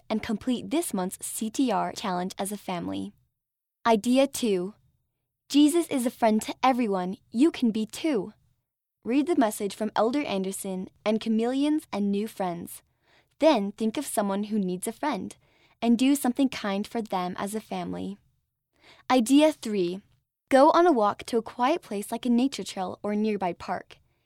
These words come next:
Sit and read Ralphie's Amazing Find. Bring your family night treat with you. Maybe some chalk balls?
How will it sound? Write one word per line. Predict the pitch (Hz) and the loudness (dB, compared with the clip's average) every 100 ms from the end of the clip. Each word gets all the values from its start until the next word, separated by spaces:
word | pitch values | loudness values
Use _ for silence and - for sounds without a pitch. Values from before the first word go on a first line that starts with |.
| _ | _
Sit | - - 285 330 | -12 -2 -2 0
and | 359 294 | 2 2
read | 208 202 - - | 2 -4 -6 -6
Ralphie's | 214 226 254 294 285 - | 4 4 4 0 -2 -2
Amazing | 214 214 220 233 247 254 | 0 2 0 0 0 0
Find. | - 196 180 175 190 - _ _ _ _ _ _ | -4 -8 -8 -8 -10 -14 _ _ _ _ _ _
Bring | - 285 | 4 6
your | 311 330 | 6 4
family | 240 220 240 254 | 2 0 0 0
night | 208 226 | -2 -4
treat | - 240 - | -8 -8 -6
with | 330 - | -8 -6
you. | 190 175 226 _ _ _ _ _ | -6 -6 -10 _ _ _ _ _
Maybe | 240 254 262 | 2 4 4
some | 254 254 | 2 0
chalk | - 247 247 | 2 0 0
balls? | 277 381 - | -2 -4 -6